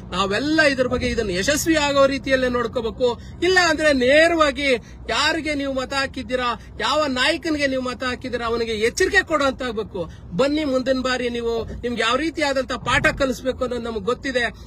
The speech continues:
ಆ ದಿಕ್ಕಿನಲ್ಲಿ ನಾವು ಪ್ರ-, ಕಾರ್ಯಪ್ರವೃತ್ತರು ಆಗ್ತೀರಿ ಅನ್ನೋದನ್ನ ಬಹಳ ಸ್ಪಷ್ಟವಾಗಿ ಹೇಳ್ಬೇಕು. ಒಂದಷ್ಟು ಕಡೆ ತಾಂತ್ರಿಕ ದೋಷ ಇದ್ದೇ ಇರ್ಬೋದು, ಏನ್ ಎಲ್ಲ ಹಂಡ್ರೆಡ್ ಪರ್ಸೆಂಟ್ ಇಲ್ಲಿ, ಆ, ವ್ಯವಸ್ಥಿತವಾಗಿ ಆಗ್ತದೆ ಅಂತೇನಿಲ್ಲ. ಕೆಲವು, ಕೆಲವು ಸಂದರ್ಭಗಳಲ್ಲಿ ತಾಂತ್ರಿಕ ದೋಷ ಇರುತ್ತೆ.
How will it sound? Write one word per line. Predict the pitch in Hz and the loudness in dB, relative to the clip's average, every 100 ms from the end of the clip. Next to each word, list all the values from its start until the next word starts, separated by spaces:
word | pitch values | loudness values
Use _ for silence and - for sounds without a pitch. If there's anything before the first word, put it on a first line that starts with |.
| - | -2
ಆ | 220 277 | 0 0
ದಿಕ್ಕಿನಲ್ಲಿ | 277 240 285 262 254 | -2 -4 -4 -2 -2
ನಾವು | 240 233 | -2 -4
ಪ್ರ-, | - 240 254 226 | -2 -2 -2 -2
ಕಾರ್ಯಪ್ರವೃತ್ತರು | 233 294 269 277 254 - | -2 -2 0 0 -2 -2
ಆಗ್ತೀರಿ | 226 302 - 320 277 | -2 -2 -2 -2 -2
ಅನ್ನೋದನ್ನ | 247 240 233 226 214 - - | -2 -4 -6 -6 -6 -8 -6
ಬಹಳ | 220 233 | -2 -2
ಸ್ಪಷ್ಟವಾಗಿ | - 240 233 - 285 233 | -2 -6 -6 0 0 2
ಹೇಳ್ಬೇಕು. | 226 220 202 220 208 - - | 0 0 -4 -6 -6 -8 -6
ಒಂದಷ್ಟು | 196 233 247 254 370 - | -4 -2 -2 -2 -4 0
ಕಡೆ | 311 294 | 2 2
ತಾಂತ್ರಿಕ | 269 247 311 - 320 | 0 -2 -2 -4 -2
ದೋಷ | 302 277 277 | 0 0 2
ಇದ್ದೇ | 285 254 208 285 | 2 0 2 4
ಇರ್ಬೋದು, | 262 240 196 170 - - | 4 0 -4 -6 -10 -4
ಏನ್ | 180 226 | -2 -2
ಎಲ್ಲ | 151 185 277 | -4 -4 -2
ಹಂಡ್ರೆಡ್ | 247 240 285 - | -2 0 -2 -2
ಪರ್ಸೆಂಟ್ | 294 - 285 285 | -2 0 -2 -2
ಇಲ್ಲಿ, | 262 269 254 233 | -2 0 2 2
ಆ, | - - - 226 220 | -2 -12 -6 -4 -2
ವ್ಯವಸ್ಥಿತವಾಗಿ | 220 277 269 302 294 254 | -2 -2 -2 -4 -2 -2
ಆಗ್ತದೆ | 247 - 247 | -2 -2 -2
ಅಂತೇನಿಲ್ಲ. | 233 196 220 202 175 147 | -2 -4 -4 -2 -4 -8
ಕೆಲವು, | 247 311 311 285 262 | -4 -2 0 -4 -4
ಕೆಲವು | 269 294 | -2 -2
ಸಂದರ್ಭಗಳಲ್ಲಿ | 302 269 277 269 262 254 262 254 | -2 -2 0 0 -2 -2 -2 -4
ತಾಂತ್ರಿಕ | 247 233 262 269 | -4 -8 -6 -6
ದೋಷ | 226 240 226 | -4 -4 -2
ಇರುತ್ತೆ. | 240 233 220 247 233 - - | -2 -2 -4 -4 -4 -4 -10